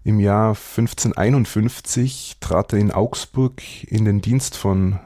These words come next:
Johann Jakob Fugger, einem Mitglied der bekannten Händlerfamilie. Und dieser Johann Jakob Fugger verfügte über eine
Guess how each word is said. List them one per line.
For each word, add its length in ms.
Johann 400
Jakob 400
Fugger, 560
einem 480
Mitglied 580
der 320
bekannten 400
Händlerfamilie. 1000
Und 340
dieser 460
Johann 380
Jakob 340
Fugger 520
verfügte 500
über 100
eine 320